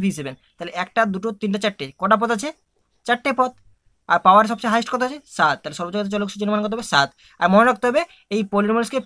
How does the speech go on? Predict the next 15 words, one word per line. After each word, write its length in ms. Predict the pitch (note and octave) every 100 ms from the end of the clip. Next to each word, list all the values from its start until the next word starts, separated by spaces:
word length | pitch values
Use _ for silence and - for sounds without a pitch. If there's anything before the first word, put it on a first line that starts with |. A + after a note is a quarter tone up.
| -
পিএক্স 400 | G3+ A#3 B3+ - - _ _ _ _ _ _ -
এইভাবে 300 | G3+ A3+ A3+
লেখা 160 | A3 A#3 A3+
হয়, 120 | B3+ _ _ _ _ _ _ _ _ _ -
পলিনোমিয়ালস 380 | G3+ G#3+ A#3+ - _ _
এফওয়াই 760 | F#3 G#3 - - _ - F#3+ G#3 G3+
এইভাবে 280 | G3+ G#3 D4+ - _ - D#3
লেখা 180 | D3 C#3+
হয়। 100 | B2 - _ _
ঠিক 100 | A3+
আছে, 240 | E3 C#3 C3 _ _ _ -
তো 40 | G#3
আজকের 380 | F#3 F#3+ B3 A3+
ভিডিও 160 | A3+ B3 G3
এখানে 200 | G#3